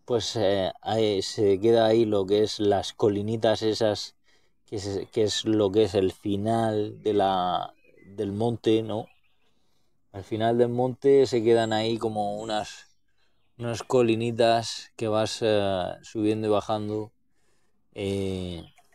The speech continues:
pero en realidad esos son los pies del monte. Y nada, por ahí por pueblos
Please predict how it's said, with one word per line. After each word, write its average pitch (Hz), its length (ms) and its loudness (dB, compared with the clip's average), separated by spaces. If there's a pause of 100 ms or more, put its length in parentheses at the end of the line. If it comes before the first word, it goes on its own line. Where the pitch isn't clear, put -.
(260)
pero 101 200 -2
en 95 40 -2
realidad 101 520 4
esos 107 240 -2
son 113 200 -2
los - 180 -2
pies 113 360 0
del 95 140 0
monte. 101 360 -6 (2000)
Y 104 680 0 (120)
nada, 104 380 2
por 95 160 2
ahí 101 140 2
por 101 220 0
pueblos 113 760 2